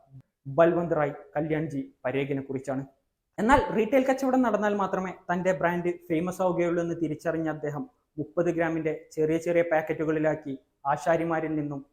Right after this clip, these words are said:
ഫെവിക്കോളിനെ നമ്മുടെ വീടുകളിലേക്കും എത്തിച്ചു. നിലവിൽ ഇരുന്നൂറിലധികം പ്രൊഡക്റ്റുകൾ Pidilite-ിന്റെ ഭാഗമായി പുറത്തിറങ്ങുന്നുണ്ട്. ഫെവിസ്റ്റിക്, ഡോക്ടർ ഫിസിക്,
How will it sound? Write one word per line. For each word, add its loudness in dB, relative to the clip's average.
ഫെവിക്കോളിനെ 0
നമ്മുടെ -4
വീടുകളിലേക്കും 0
എത്തിച്ചു. -8
നിലവിൽ 4
ഇരുന്നൂറിലധികം 2
പ്രൊഡക്റ്റുകൾ -2
Pidilite-ിന്റെ 2
ഭാഗമായി 0
പുറത്തിറങ്ങുന്നുണ്ട്. -4
ഫെവിസ്റ്റിക്, -4
ഡോക്ടർ 2
ഫിസിക്, -4